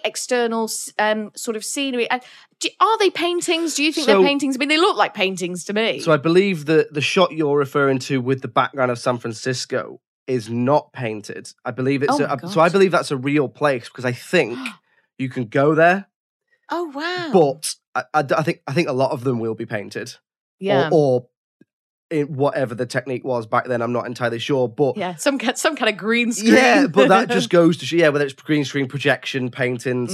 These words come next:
Speaker 1: Mm.
Speaker 2: whether it's real, I'm not too sure. But the fact of the matter is, is some of them are real and some of them are painted or some of them are,
Speaker 1: Mm.
Speaker 2: are fabricated, and you can't tell the difference between the two from what I could tell.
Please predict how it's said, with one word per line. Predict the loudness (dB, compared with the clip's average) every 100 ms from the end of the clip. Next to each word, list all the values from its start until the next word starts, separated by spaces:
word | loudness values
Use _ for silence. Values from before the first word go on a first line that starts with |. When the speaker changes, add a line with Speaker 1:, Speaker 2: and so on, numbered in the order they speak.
| -6
Speaker 1:
Mm. | -8 -6
Speaker 2:
whether | -2 -2 -2
it's | -4
real, | 0 2 2
I'm | 2
not | 0 0
too | -4
sure. | 2 2
But | 2
the | -2
fact | -2
of | 0
the |
matter | 0 0 -2
is, | -6
is | -6 -8 -20 _ -10
some | 2 4
of | 6
them | 2
are | 0
real | -2 -6 -8 -8 _ _ _
and | -4
some | 0 0
of | 0
them | -2
are |
painted | 0 0 2 -2 -8 -8
or | -6 -6
some | -2 -2
of |
them | -2 -4
are, |
Speaker 1:
Mm. | -4 -6
Speaker 2:
are | -2
fabricated, | -2 0 -4 -6 -6 -10 -12 -14 -20 _ -2
and | -2 -2
you | -6
can't | 0 2 2 0
tell | -2
the | 0
difference | -2 -4 -6
between | -2 -2
the |
two | -2 -2 -2
from | -2 -4
what | -2
I | -2
could | -4 -10
tell. | -8 -8